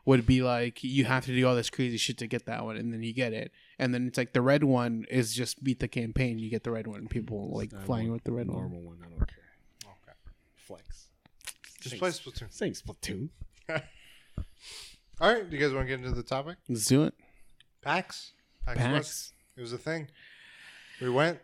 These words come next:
Speaker 3: after,
Speaker 1: <sighs>
Speaker 3: after several years.
Speaker 1: It was, yeah.
Speaker 3: And we've, we've
Speaker 2: Heard
Speaker 3: returned.
Speaker 2: last year was a disappointment, but you
Speaker 3: Last year
Speaker 2: this
Speaker 3: was
Speaker 2: year, this year was
Speaker 3: doo-doo.
Speaker 2: cool.
Speaker 3: Yeah.
Speaker 1: Yeah, we got, um, the Pokemon pin.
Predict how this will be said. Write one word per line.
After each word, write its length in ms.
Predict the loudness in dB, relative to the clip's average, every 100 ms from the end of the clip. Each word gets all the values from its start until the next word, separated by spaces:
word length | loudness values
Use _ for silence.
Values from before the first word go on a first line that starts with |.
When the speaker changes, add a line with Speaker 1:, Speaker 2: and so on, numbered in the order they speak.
| -12
Speaker 3:
after, 280 | -8 0 2
Speaker 1:
<sighs> 360 | 2 0 -6 -12
Speaker 3:
after 220 | -12 -8
several 420 | -4 -4 -2 -6
years. 320 | -4 -6 -4 4
Speaker 1:
It 180 | 6 6
was, 380 | 2 0 0
yeah. 180 | -4 -4 -8 _ _ -20 -20 -20 -20 _ _ _ _ _ _ _ _ _ _ _
Speaker 3:
And 320 | -14 -14 -14 -12
we've, 360 | -10 -10 -12 -10
we've 100 | -6
Speaker 2:
Heard 100 | -6
Speaker 3:
returned. 160 | -4 -2
Speaker 2:
last 100 | -2 -4
year 80 |
was 160 | -8 -10
a 40 |
disappointment, 640 | -14 -16 -16 -16 -16 -16 -20 -18
but 80 | -16
you 120 | -8 2
Speaker 3:
Last 340 | 4 2 0
year 60 | -2
Speaker 2:
this 60 |
Speaker 3:
was 80 | 0
Speaker 2:
year, 220 | 0 0
this 240 | -2 -4 0
year 100 | 0
was 100 | 0
Speaker 3:
doo-doo. 100 | -4
Speaker 2:
cool. 200 | -8 -8 _ _
Speaker 3:
Yeah. 200 | -2 -2 -4 _ _ _ _ _ _ _ _ -8 -8 -8 -18 _ _ -20 _ 0
Speaker 1:
Yeah, 300 | 2 2 2
we 160 | 4
got, 240 | 6 4 4
um, 520 | 2 2 2 0 -4 -6 -6 _ 4
the 80 | 10
Pokemon 480 | 10 10 6 4 4
pin. 640 | 4 4 2 -2 -4